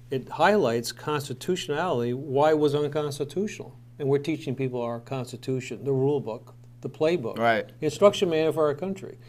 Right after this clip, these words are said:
Speaker 1: And if you don't know that, you could do anything. So that's one of our biggest objection and goal is to really teach people who we are.
Speaker 2: And that, that really gets down to the bottom of it, doesn't it?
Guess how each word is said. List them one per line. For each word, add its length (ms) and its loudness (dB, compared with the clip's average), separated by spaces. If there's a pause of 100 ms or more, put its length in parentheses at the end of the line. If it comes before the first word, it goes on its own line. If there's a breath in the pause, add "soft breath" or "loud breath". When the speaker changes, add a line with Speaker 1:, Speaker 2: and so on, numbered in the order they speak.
Speaker 1:
And 100 4
if 100 4
you 80 2
don't 200 4
know 180 2
that, 200 -2
you 100 -4
could 120 -4
do 140 2
anything. 440 -6 (300 loud breath)
So 180 -2
that's 280 2
one 120 0
of 120 0
our 100 0
biggest 360 -4
objection 500 -4
and 120 -4
goal 460 0 (360 loud breath)
is 280 2
to 100 2
really 320 0
teach 380 -10
people 240 -4
who 100 -2
we 200 0
are. 220 -6 (580 loud breath)
Speaker 2:
And 120 4
that, 280 6
that 260 6
really 240 0
gets 260 0
down 260 2
to 60 -2
the 120 -4
bottom 420 2
of 120 -10
it, 120 -10
doesn't 320 -2
it? 120 -10